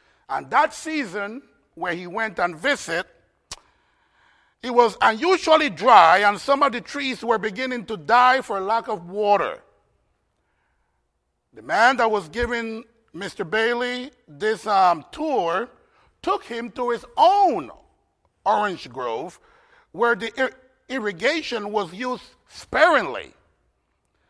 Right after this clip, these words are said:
"These trees go without rain," he said to him, "for another, e-, they could go without rain for another two weeks," he said. The guy, the man su-,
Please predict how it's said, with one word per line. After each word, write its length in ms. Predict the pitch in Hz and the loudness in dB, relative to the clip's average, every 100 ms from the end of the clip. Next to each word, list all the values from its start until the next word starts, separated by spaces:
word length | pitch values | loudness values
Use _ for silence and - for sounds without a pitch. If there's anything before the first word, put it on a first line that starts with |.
| _ _ _ | _ _ _
"These 460 | 110 277 392 370 - | -10 -2 0 0 -4
trees 540 | 285 240 170 180 190 | -8 -6 -6 -10 -12
go 260 | 139 233 254 | -4 2 4
without 400 | 233 233 220 - | 4 2 2 2
rain," 360 | 202 302 285 | -2 -2 -6
he 140 | 202 202 | -10 -14
said 340 | - 180 180 | -10 -8 -8
to 80 | 196 | -8
him, 220 | 180 226 - - - | -6 -6 -10 -20 -12
"for 200 | - 233 | 0 4
another, 400 | 208 240 277 262 254 | 4 6 4 4 -2
e-, 180 | 294 - | -4 -2
they 200 | 269 262 | -4 -4
could 240 | 247 196 | -8 -2
go 260 | 277 320 311 | 2 2 2
without 360 | 262 285 269 | -2 -2 -2
rain 240 | 254 320 302 | 0 0 0
for 160 | 269 | 0
another 260 | 269 285 294 | 2 4 2
two 360 | 285 359 320 302 | -2 -8 -6 -6
weeks," 600 | 285 381 - - - - _ _ _ _ | -6 -10 -12 -18 -20 -20 _ _ _ _
he 140 | 175 | -18
said. 380 | 147 170 135 85 _ _ _ _ _ _ _ _ _ _ _ | -14 -8 -6 -8 _ _ _ _ _ _ _ _ _ _ _
The 80 | 131 | -20
guy, 380 | 123 151 156 147 | -6 -2 -2 -6
the 120 | 147 156 | -12 -6
man 240 | 175 180 | -6 -6
su-, 260 | - - | -10 -16